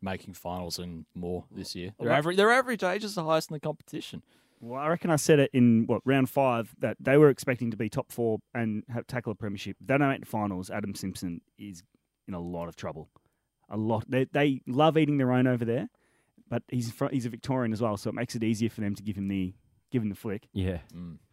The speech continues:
Speaker 3: Yeah, I'm, I'm, just they're, I'm, I'm a bit sick of West Coast.
Speaker 2: Mm.
Speaker 3: You know,
Speaker 2: <laughs> And one of your mates, one of your mates goes for West Coast. Is, is he your housemate or is he just a good mate?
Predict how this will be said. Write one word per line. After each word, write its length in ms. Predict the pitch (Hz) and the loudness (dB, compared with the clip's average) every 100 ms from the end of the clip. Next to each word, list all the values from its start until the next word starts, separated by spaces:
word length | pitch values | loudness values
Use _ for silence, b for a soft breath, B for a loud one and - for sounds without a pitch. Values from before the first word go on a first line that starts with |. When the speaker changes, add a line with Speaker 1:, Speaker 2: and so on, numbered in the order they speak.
| _ _ _ _ | _ _ _ _
Speaker 3:
Yeah, 160 | 104 117 | 0 4
I'm, 220 | 127 120 | 4 4
I'm, 480 | 110 110 104 87 82 - B 71 67 B - | 0 2 4 2 -4 -12 B -14 -14 B -20
just 240 | - 98 - | -12 -12 -2
they're, 160 | 110 - _ | -2 -4 _
I'm, 140 | 90 85 _ _ | -10 -10 _ _
I'm 140 | 95 - - | -12 -12 -10
a 60 | |
bit 160 | 95 - | -10 -10
sick 320 | - - 107 | -8 -6 -4
of 160 | 101 80 | -4 -4
West 240 | 76 - | -8 -8
Coast. 400 | 82 98 - - | -6 -6 -8 -8
Speaker 2:
Mm. 240 | 131 123 95 - | -4 -4 -6 -10
Speaker 3:
You 60 | 90 | -6
know, 160 | 92 - - | -6 -6 -12
Speaker 2:
<laughs> 120 | - | -8
And 200 | 135 165 | -4 0
one 160 | 165 208 | 4 4
of 80 | 196 | 6
your 80 | |
mates, 380 | 143 160 147 - | 4 4 -2 -8
one 100 | 226 | -4
of 60 | 214 | 0
your 80 | 135 | 0
mates 180 | 143 - | 0 -2
goes 180 | 156 | -4
for 80 | 110 | -2
West 200 | 107 110 | -4 -4
Coast. 140 | - 143 | -6 -6
Is, 140 | 165 | -6
is 140 | - 156 | -6 -4
he 60 | 165 | 0
your 80 | 151 | 2
housemate 300 | 170 - 285 | 0 0 -2
or 40 | 175 | -2
is 60 | |
he 80 | 131 | -2
just 180 | 139 131 | -4 -2
a 40 | |
good 140 | 120 104 | -2 -2
mate? 260 | 107 - | -4 -8